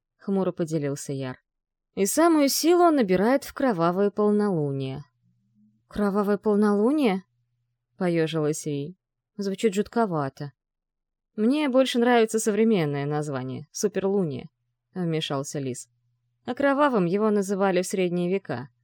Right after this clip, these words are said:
Луна в такую ночь кажется больше и приобретает красный оттенок».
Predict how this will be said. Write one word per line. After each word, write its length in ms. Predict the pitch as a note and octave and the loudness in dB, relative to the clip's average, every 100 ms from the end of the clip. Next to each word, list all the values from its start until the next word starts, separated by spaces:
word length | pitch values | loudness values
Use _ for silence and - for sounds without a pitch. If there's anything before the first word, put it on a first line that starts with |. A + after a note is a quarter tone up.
| _ _ _ - | _ _ _ -8
Луна 280 | G#3 G#3+ A3 | 0 2 2
в 40 | |
такую 280 | A3 A3 A3 | 0 2 2
ночь 220 | G#3+ G#3 | 4 0
кажется 400 | - G#3+ G#3 - | 0 -2 -2 -4
больше 440 | G#3 G#3+ A#3+ - D#3+ | 0 2 2 0 -4
и 20 | |
приобретает 580 | - E3+ E3 E3+ E3+ D#3+ | -2 -2 -2 -2 -2 -2
красный 460 | - D#3+ - E3 | -4 -6 -4 -4
оттенок». 560 | D#3+ - D#3+ B2 B2 | -4 -6 -6 -6 -10